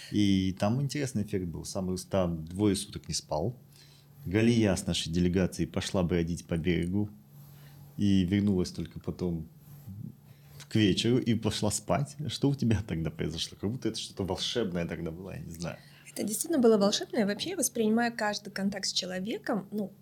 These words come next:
Speaker 2: каждое, каждое прикосновение, а, в контакте, да, когда мы разговариваем, когда мы знакомимся,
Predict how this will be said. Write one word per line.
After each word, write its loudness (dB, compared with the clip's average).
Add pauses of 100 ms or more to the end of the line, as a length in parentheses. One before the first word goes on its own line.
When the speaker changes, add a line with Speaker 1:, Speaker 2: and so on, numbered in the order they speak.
(260)
Speaker 2:
каждое, 0
каждое -2
прикосновение, 0
а, -4
в -18
контакте, 2
да, 4
когда 4
мы 6
разговариваем, -6
когда -4
мы 8
знакомимся, -10